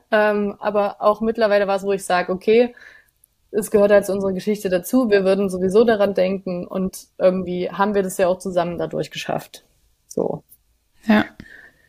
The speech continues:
Speaker 1: Ja, dann, ähm,
Speaker 2: Ja, krass.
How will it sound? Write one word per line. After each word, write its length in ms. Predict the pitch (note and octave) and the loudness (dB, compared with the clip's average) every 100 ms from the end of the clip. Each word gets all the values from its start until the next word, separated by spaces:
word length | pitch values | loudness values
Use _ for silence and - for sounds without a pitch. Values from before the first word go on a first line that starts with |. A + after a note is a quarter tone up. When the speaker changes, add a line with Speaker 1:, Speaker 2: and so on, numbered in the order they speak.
| _ _ _ _ _ _ | _ _ _ _ _ _
Speaker 1:
Ja, 340 | G#3+ G3+ F3+ E3 - - - - - | 2 4 2 0 -12 -18 -20 -18 -4
dann, 320 | G#3+ G#3 G#3 | -2 0 0
ähm, 640 | G#3 G#3 G3+ G3+ F#3+ F#3+ F#3+ | 2 2 4 2 2 2 2
Speaker 2:
Ja, 100 | A3 | 2
krass. 420 | - A3 - | 0 -2 -4